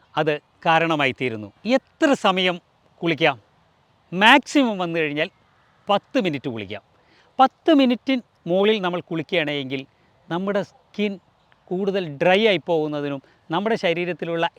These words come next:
എണ്ണമയം പോകുന്നതിനും ഒക്കെ കാരണമായി തീരും. അപ്പം അതുകൊണ്ട്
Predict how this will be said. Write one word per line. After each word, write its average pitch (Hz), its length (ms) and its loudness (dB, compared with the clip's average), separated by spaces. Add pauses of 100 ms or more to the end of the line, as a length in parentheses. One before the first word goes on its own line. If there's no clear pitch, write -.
എണ്ണമയം 220 560 0
പോകുന്നതിനും 139 560 -6 (380)
ഒക്കെ 170 180 -2 (100)
കാരണമായി 143 500 0
തീരും. 110 220 -6 (240)
അപ്പം 202 160 2
അതുകൊണ്ട് 202 340 0